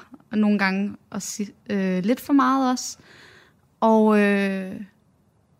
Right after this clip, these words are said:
poster også <laughs> rigtig meget. Øh,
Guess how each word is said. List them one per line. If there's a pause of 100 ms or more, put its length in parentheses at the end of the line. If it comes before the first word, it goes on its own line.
(100)
poster
også
<laughs>
rigtig
meget. (180)
Øh,